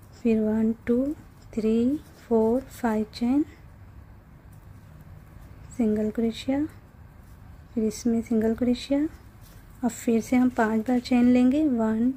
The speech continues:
टू, थ्री, फोर, फाइव। अब फाइव चेन लेके हम इस तरफ अटैच करेंगे, तो इस तरफ भी हमारे जो है तीन स्पेस छूटने चाहिए। तो यहाँ से हम गिनेंगे वन, टू, थ्री, तीन स्पेस को छोड़ देंगे, चौथे वाले में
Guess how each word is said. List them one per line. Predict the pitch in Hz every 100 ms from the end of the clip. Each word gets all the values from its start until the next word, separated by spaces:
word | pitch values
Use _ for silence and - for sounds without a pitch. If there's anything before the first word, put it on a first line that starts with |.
| -
टू, | 240 233 269 285 - - - - -
थ्री, | 220 220 233
फोर, | 247 240 220 254 -
फाइव। | - 220 226 - - - - -
अब | 247
फाइव | - 247 233 226
चेन | 254 233
लेके | 226 226 254
हम | 269 277
इस | 233
तरफ | - 240 233
अटैच | 247 247 247
करेंगे, | - 254 254 254 302
तो | - - - - 254
इस | 247 -
तरफ | 240 240
भी | 226 254
हमारे | 254 240 233 294
जो | - 247
है | 269 285
तीन | - 233 240 233
स्पेस | - 247 277 -
छूटने | 233 214 220 208
चाहिए। | 220 208 208 214
तो | - - - - - - - - 226
यहाँ | 220 220 220
से | -
हम | 240 233
गिनेंगे | 247 247 254 262
वन, | 226 220 220 269 320 - - -
टू, | 226 233 254 302 - -
थ्री, | 233 220 214 262 -
तीन | 233 233 240
स्पेस | 226 247 233
को | - 240
छोड़ | 247 240
देंगे, | 240 262 311
चौथे | - 220 208 226
वाले | 226 233
में | 240